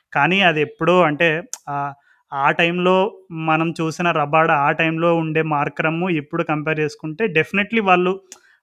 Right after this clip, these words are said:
ఆ, ఇంటర్నేషనల్ సర్క్యూట్‌లో రబాడా అయితే ఒక, ఆ, వెలుగు వెలిగాడు. కానీ తన, ఆ,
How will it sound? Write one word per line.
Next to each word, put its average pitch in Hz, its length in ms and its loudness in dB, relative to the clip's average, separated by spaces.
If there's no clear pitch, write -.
ఆ, 160 100 -2
ఇంటర్నేషనల్ 208 840 0
సర్క్యూట్‌లో 185 560 0
రబాడా 185 460 2
అయితే 196 240 0
ఒక, 196 220 0
ఆ, 170 440 0
వెలుగు 156 300 0
వెలిగాడు. 180 600 0
కానీ 190 260 0
తన, 180 300 2
ఆ, 156 60 -2